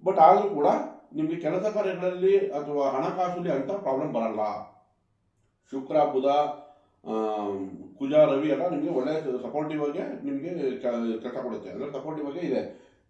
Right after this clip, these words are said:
ಜನ್ಮದಲ್ಲಿ ಕೇತು ಇದ್ರೆ ಸ್ವಲ್ಪ ಡಿಟ್ಯಾಚ್‌ಮೆಂಟ್ ಇರುತ್ತೆ, ನೀರಸ ವಾತಾವರಣ ಆಗುತ್ತೆ, ಅವಾಗ ಅವಾಗ ಕೇತುಗೆ ಪರಿಹಾರ ಆಗುತ್ತೆ ಇದೆ. ಮತ್ತೆ ಗುರು ಹನ್ನೆರಡರಲ್ಲಿರೋದ್ರಿಂದ ಗುರು ಪರಿಹಾರನೂ ಆಗುತ್ತೆ ಇದೆ. So ಗುರುಗೆ ಹಳದಿ ವಸ್ತ್ರವನ್ನ ಈ ಸಮಯದಲ್ಲಿ ಗುರು ಸಮಾನರಿಗೆ ದಾನ ಕೊಡಿ.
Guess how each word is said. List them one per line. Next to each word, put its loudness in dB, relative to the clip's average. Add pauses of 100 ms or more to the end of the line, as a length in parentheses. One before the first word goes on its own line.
ಜನ್ಮದಲ್ಲಿ 2
ಕೇತು -2
ಇದ್ರೆ 0
ಸ್ವಲ್ಪ -4
ಡಿಟ್ಯಾಚ್‌ಮೆಂಟ್ -2
ಇರುತ್ತೆ, -6
ನೀರಸ -4
ವಾತಾವರಣ -2
ಆಗುತ್ತೆ, -4
ಅವಾಗ 2
ಅವಾಗ -2
ಕೇತುಗೆ -8
ಪರಿಹಾರ -2
ಆಗುತ್ತೆ -2
ಇದೆ. -8 (300)
ಮತ್ತೆ -2
ಗುರು 0
ಹನ್ನೆರಡರಲ್ಲಿರೋದ್ರಿಂದ 0 (600)
ಗುರು -2
ಪರಿಹಾರನೂ 0
ಆಗುತ್ತೆ -6
ಇದೆ. -14
So -4
ಗುರುಗೆ 0
ಹಳದಿ 0
ವಸ್ತ್ರವನ್ನ -2 (360)
ಈ -6
ಸಮಯದಲ್ಲಿ -4
ಗುರು -6
ಸಮಾನರಿಗೆ -2
ದಾನ 0
ಕೊಡಿ. -8